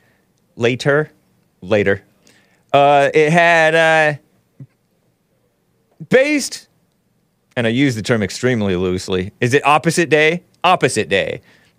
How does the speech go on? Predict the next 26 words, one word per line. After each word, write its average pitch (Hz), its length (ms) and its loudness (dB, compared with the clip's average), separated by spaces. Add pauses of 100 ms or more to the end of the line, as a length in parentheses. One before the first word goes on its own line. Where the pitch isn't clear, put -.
Based 247 440 0
Bruce 196 360 0
Jenner 160 440 0 (760)
<laughs> - 800 -20
for 160 180 -4
turning 160 280 0
transgender. 131 600 -2 (560)
He 151 160 0
got 151 180 2
the 131 220 2
Arthur 143 380 0
Ashe 131 300 -2
Courage 139 420 -2
Award. 107 400 -2 (680)
<laughs> - 760 -18
Ridiculous. 285 680 -2 (840)
So 139 260 2
they 139 80 2
had 151 160 2
a 143 60 0
bunch 156 260 0
of 113 120 -2
lame-o 143 680 2
M 135 220 -2
V 135 180 -4
Ps 135 500 -8